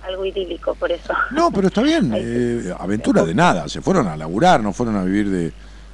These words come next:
Speaker 2: de, del aire, fueron a buscar laburo y consiguieron, y no es idílico, está bien. Se fueron a un pueblo donde había potencial de laburo y si no hubiera habido laburo se hubieran ido al carajo. Eso no es un idilio. El idi-, lo idílico es pensar que va a ser un pueblo y que va a llover maná del cielo y,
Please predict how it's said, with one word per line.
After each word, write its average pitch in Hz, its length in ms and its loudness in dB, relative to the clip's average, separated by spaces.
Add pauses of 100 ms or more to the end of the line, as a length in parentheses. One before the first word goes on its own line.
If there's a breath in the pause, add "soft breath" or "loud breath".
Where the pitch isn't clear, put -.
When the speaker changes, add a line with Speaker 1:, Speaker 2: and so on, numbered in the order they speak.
(160)
Speaker 2:
de, 76 160 -8
del 82 160 0
aire, 101 440 4
fueron 131 340 -6
a 82 60 -6
buscar 104 260 -6
laburo 170 420 0
y 110 140 0
consiguieron, 147 680 -4
y 104 140 -2
no 127 140 -4
es - 140 -8
idílico, 175 560 -4
está - 180 -6
bien. 226 220 -6 (220 loud breath)
Se 123 100 -8
fueron 147 260 -4
a - 20 -2
un 185 100 0
pueblo 240 320 4
donde 135 160 -4
había 139 140 -2
potencial 135 480 -2
de 165 80 -4
laburo 233 260 0
y - 40 -2
si 120 100 -8
no 127 100 -6
hubiera 127 140 -2
habido 135 240 -2
laburo 233 280 -4
se 95 80 -8
hubieran 104 240 -4
ido 110 100 -4
al - 60 -6
carajo. 196 380 -6 (540 loud breath)
Eso 214 160 -4
no 139 100 -6
es 110 120 -6
un 110 120 -8
idilio. 131 480 -2 (320 loud breath)
El - 100 -4
idi-, 160 420 0
lo 143 120 2
idílico 165 420 0
es 98 60 -6
pensar 101 320 -4
que 101 80 -4
va 107 80 0
a - 20 0
ser 107 160 -4
un 101 100 -4
pueblo 156 300 -2
y 110 40 -4
que 101 60 -6
va 98 100 -4
a - 20 -4
llover 95 260 -4
maná 95 260 -6
del 95 180 -4
cielo 143 460 0
y, 90 180 -2